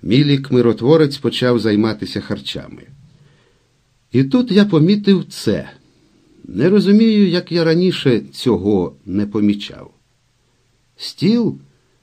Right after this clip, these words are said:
відцентровувала одна з моїх мисок,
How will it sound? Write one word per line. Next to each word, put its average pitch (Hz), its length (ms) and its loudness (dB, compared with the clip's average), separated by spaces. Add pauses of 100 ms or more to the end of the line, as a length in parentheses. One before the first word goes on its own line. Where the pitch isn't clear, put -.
(140)
відцентровувала 175 1000 0
одна 139 420 -2
з 147 80 -4
моїх 156 440 0
мисок, 160 680 -6